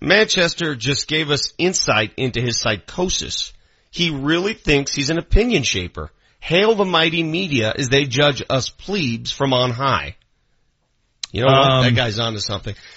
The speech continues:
Speaker 2: no, no,
Speaker 1: People
Speaker 2: no, no,
Speaker 1: in the
Speaker 2: no, no,
Speaker 1: media,
Speaker 2: no, no, no,
Speaker 1: people
Speaker 2: no.
Speaker 1: in the media who think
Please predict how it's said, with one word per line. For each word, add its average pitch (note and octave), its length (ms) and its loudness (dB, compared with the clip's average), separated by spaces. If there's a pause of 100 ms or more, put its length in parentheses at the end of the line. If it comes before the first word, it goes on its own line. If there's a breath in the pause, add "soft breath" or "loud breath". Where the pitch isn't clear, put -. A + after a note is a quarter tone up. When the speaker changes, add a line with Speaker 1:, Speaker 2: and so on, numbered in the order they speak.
Speaker 2:
no, A#3+ 120 0
no, C#4 120 4
Speaker 1:
People - 20 -2
Speaker 2:
no, B3 120 2
no, G#3+ 80 2
Speaker 1:
in D#3+ 200 2
the - 60 2
Speaker 2:
no, C#4 80 2
no, B3+ 80 0
Speaker 1:
media, F3 120 0
Speaker 2:
no, A#2+ 100 2
no, F2 200 -6
no, F3+ 120 -4
Speaker 1:
people C#3 200 0
Speaker 2:
no. B3+ 40 0
Speaker 1:
in A#3+ 60 -2
the A3+ 80 -4
media F#3+ 440 -2 (140)
who C3+ 160 -4
think - 640 -6